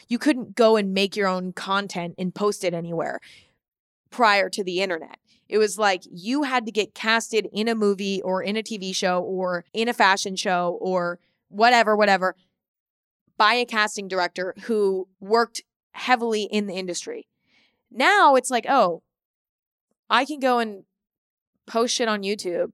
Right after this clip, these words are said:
and, like, blow up." Like, now it's in our hands. It's more in our hands, right?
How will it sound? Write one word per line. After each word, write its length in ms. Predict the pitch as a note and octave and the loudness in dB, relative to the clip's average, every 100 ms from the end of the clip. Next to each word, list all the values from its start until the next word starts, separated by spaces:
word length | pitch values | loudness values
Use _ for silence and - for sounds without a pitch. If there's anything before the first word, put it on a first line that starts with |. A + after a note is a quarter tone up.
| _ | _
and, 200 | G3 G3 | -8 -2
like, 240 | F#3+ F3+ F3+ _ _ _ _ _ _ | 0 -2 -4 _ _ _ _ _ _
blow 400 | F3+ F#3 G3 G3+ | -14 0 4 6
up." 280 | A3 F3+ - _ _ | 6 4 0 _ _
Like, 260 | G3 G#3+ A3 | -4 -2 0
now 320 | A#3+ D#4 G#4 | 2 6 6
it's 200 | F4+ - - | 6 2 -4
in 140 | B3+ | 2
our 200 | B3 A3 | 4 4
hands. 400 | G3+ A3 F#3 F3+ | 4 0 -2 -4
It's 160 | A#3+ A3 | -10 -6
more 260 | B3 B3+ A#3+ | -2 0 2
in 60 | |
our 160 | G3 F3+ | 0 -2
hands, 420 | F3 C3 - - | -6 -10 -14 -2
right? 340 | F#3+ F#3 F#3+ | 2 2 0